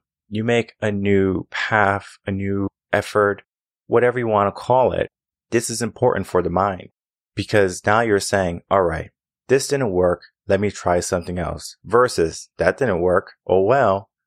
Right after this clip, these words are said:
at least I tried." I mean, that's a negative mindset. That's a fixed mindset. We need to look to elevate ourselves. We need to look for systems in our life. We need to look how we can create systems in our life. And it's important that you know how to do it.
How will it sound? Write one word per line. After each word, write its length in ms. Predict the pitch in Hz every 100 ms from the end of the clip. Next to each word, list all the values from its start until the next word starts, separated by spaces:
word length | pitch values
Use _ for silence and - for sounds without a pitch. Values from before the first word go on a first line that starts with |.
| _ -
at 80 |
least 180 | 95 113
I 80 | 92
tried." 640 | - - 117 113 87 90 -
I 100 | 113
mean, 200 | 113 101
that's 280 | 120 139 -
a 80 | 87
negative 360 | 90 87 87
mindset. 560 | 85 98 135 - - - _ _ _
That's 160 | - -
a 60 | -
fixed 240 | - -
mindset. 480 | 120 147 - - - _ _ -
We 340 | 92 110 127 143
need 260 | 135 123
to 140 | - 98
look 300 | 92 92 -
to 160 | 117 - -
elevate 560 | 127 131 107 92 90 90
ourselves. 640 | 85 - - - - - _ _ -
We 120 | 104
need 160 | 113 113
to 80 | 98
look 300 | 98 107 -
for 140 | 87
systems 500 | - 92 - 90 82
in 80 | 85
our 120 | 82
life. 300 | 82 80 -
We 120 | 95
need 180 | 101 98
to 100 | 95
look 260 | 90 104 -
how 220 | 104 95
we 160 | 98 101
can 260 | - 90
create 520 | - - 87 98 -
systems 540 | - - 92 - 90 76
in 80 | 85
our 160 | 82
life. 340 | 78 76 80 - _ _ -
And 140 | 98
it's 140 | 95 98
important 560 | 87 - 180 95 95 _ _ -
that 160 | 104 95
you 80 |
know 140 | 104 104
how 440 | 98 98 87 90
to 100 | -
do 260 | 98 123 113
it. 160 | -